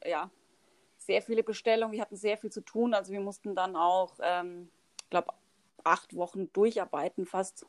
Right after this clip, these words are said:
also mit wenig Schlaf, was vollkommen in Ordnung ist. Ich bin nur dankbar, dass meine Gesundheit und meine Stimme, dass alles gut gegangen ist. <laughs> Und was ich beratschlagen kann, wenn man zu so einer Show geht, wirklich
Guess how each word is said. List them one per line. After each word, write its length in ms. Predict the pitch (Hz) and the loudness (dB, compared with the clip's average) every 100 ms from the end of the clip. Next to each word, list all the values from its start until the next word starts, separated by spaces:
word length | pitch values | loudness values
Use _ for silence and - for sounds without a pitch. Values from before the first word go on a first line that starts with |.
| _ - | _ -4
also 180 | - | 0
mit 240 | 180 - - - | -2 -4 -4 8
wenig 320 | 202 202 - | 8 8 2
Schlaf, 440 | 180 160 220 - | 10 12 12 10
was 160 | 196 - | 0 -2
vollkommen 380 | 208 196 233 202 | 0 0 -2 0
in 60 | |
Ordnung 360 | 196 220 220 196 | 2 2 0 -4
ist. 220 | 208 - _ - _ | -6 -10 _ -20 _
Ich 60 | |
bin 100 | 233 | -2
nur 80 | 214 | 0
dankbar, 420 | 190 196 208 208 | 2 0 2 -2
dass 260 | 196 190 - | 0 -4 -4
meine 520 | 185 185 185 185 180 - | -4 -4 -4 -6 -8 -8
Gesundheit 760 | 202 - 233 240 226 202 - - | -8 -4 -6 0 4 4 2 -6
und 140 | 190 | -6
meine 200 | 190 208 | -4 -6
Stimme, 420 | - - 240 240 | -4 2 2 2
dass 180 | 226 208 | 2 4
alles 320 | - 208 226 | 2 0 -2
gut 180 | - 254 | -2 2
gegangen 360 | 247 240 190 - | 2 6 4 6
ist. 340 | 302 - - - | 6 6 4 2
<laughs> 100 | 233 - - _ _ - - - 392 - - - 311 | -14 -14 -16 _ _ -20 -20 -10 -8 -8 -14 -14 6
Und 260 | 285 320 320 208 | 10 10 8 2
was 200 | 262 269 | 0 0
ich 140 | 233 | -8
beratschlagen 680 | 240 214 254 - 214 220 208 | -4 -2 -2 -2 -6 -6 -10
kann, 320 | 233 220 233 | -10 -8 -8
wenn 120 | 226 | -10
man 140 | 214 208 | -12 -10
zu 160 | 214 | -10
so 180 | 202 208 | -4 -2
einer 220 | 185 196 | -2 -6
Show 260 | - 196 202 | -8 -6 -4
geht, 280 | 208 214 202 | -2 -4 -4
wirklich 260 | 202 214 | -8 -10